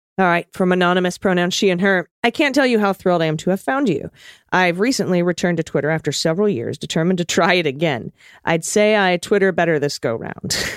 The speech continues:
<laughs> Mueller, She Wrote was suggested to me, and I loved that handle, so I followed, which is how I learned of the podcasts. Shortly after, I took a job with a commute.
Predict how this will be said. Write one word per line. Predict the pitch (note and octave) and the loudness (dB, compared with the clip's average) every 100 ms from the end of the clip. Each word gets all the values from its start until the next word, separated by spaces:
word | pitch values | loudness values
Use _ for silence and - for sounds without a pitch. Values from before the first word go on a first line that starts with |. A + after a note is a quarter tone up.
| - - - - - | -8 -10 -14 -10 -4
<laughs> | - - - - - | -6 -6 -12 -12 -2
Mueller, | G3 G#3+ A3 | 2 4 4
She | - | 2
Wrote | G3 F#3 F3 | 2 4 2
was | E3+ | -2
suggested | - D#3 E3 D#3 D3+ | -4 -2 -2 -2 -6
to | - | -4
me, | D3 | -2
and | F#3 | 0
I | G3 | 0
loved | G3 F#3 G#3+ F#3 | 0 0 0 0
that | F3+ | -4
handle, | - G#3+ F#3+ | 0 0 0
so | F#3 F3+ | 0 0
I | |
followed, | - C4+ A#3+ F3 F3 _ - | 2 2 2 2 0 _ -4
which | C4+ D#4+ | -2 0
is | - | -2
how | D#3+ | 0
I | D3+ | 2
learned | F#3 C#3+ | 2 0
of | F3 | -2
the | G#3 | -6
podcasts. | - - C#4 G3+ - - - - | -6 -8 -4 -4 -4 -8 -10 -10
Shortly | - C4+ B3 G3+ | -2 0 2 2
after, | A3+ F#3 | 2 0
I | E3 | -2
took | - E3+ | -2 -4
a | |
job | D#3+ F3 F3 F3+ | -2 0 2 0
with | F#3+ | -4
a | |
commute. | - G#3 A#3+ - - | -4 0 0 0 -4